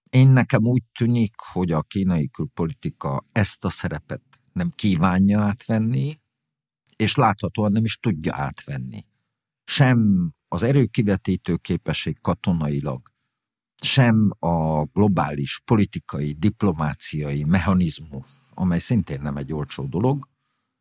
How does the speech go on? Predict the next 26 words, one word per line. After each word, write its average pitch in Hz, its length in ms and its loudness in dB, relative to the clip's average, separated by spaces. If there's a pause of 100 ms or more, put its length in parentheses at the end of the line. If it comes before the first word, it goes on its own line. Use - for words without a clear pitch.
(140)
jelenleg 113 520 4
nem 107 240 4
áll 120 120 2
rendelkezésre 123 880 -2
Kínában, 120 580 0
és 117 160 0
nem 147 200 6
is 110 220 2
vagyok 98 320 0
biztos, 85 400 -6
hogy 82 180 -4
ezt - 220 -6
a 80 40 -4
kínaiak 80 540 -4
ki - 140 -4
akarják 73 540 -6
építeni. 120 720 -4 (680)
Kína 151 240 4
számára 113 380 2
az 110 140 2
lett 101 200 -2
volna 98 280 2
az 90 120 -2
ideális, 98 600 -2
hogyha 85 760 0 (200)
a 80 460 -2